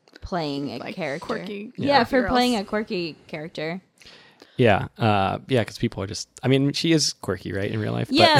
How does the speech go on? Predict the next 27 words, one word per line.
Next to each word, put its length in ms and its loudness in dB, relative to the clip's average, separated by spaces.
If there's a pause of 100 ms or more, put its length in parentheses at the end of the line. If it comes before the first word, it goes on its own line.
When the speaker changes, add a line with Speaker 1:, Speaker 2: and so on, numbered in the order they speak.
(100)
Speaker 1:
well, 100 4
Speaker 3:
<laughs> 100 -2
Speaker 1:
she 120 8
wears 360 6
quirky 400 -2
outfits, 440 0
but 180 -6
she's 240 -4
not, 280 0
like, 300 0 (1160)
and 140 4
I 60 6
don't 240 4
know 220 2
her, 220 0
so 260 0
may-, 240 -6 (300)
who 120 -2
knows? 320 -6
But, 220 2
like, 340 0 (480)
I 140 4
don't 320 0
think 240 -2
that 340 -2
she's, 380 -4
like, 420 -2